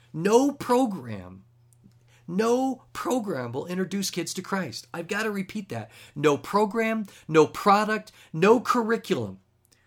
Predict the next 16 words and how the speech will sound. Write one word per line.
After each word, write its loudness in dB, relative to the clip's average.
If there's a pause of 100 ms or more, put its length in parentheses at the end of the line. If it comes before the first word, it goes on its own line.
(280)
will -4
guide -2
kids -6
into -8
a -2
genuine -6
relationship -6
with -10
Christ -4
that -10
will -6
last -8
into -10
their -8
teenage -10
years. -12